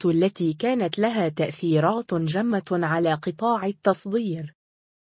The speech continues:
يشار إلى أن هذه الصعوبات تمحورت حول النقل واللوجستيك والبنية التحتية وارتفاع الكلفة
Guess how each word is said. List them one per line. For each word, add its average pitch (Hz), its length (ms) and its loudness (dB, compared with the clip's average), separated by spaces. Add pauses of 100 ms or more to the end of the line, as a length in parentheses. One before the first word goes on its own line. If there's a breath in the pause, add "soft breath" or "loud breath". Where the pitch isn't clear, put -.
(200)
يشار 233 480 2
إلى 185 260 0
أن 170 280 -2
هذه 180 480 0
الصعوبات 165 760 0
تمحورت 185 760 0
حول 196 300 -2
النقل 185 520 -2
واللوجستيك 165 1000 -2
والبنية 170 760 2
التحتية 196 840 -2
وارتفاع 175 760 0
الكلفة 220 520 -4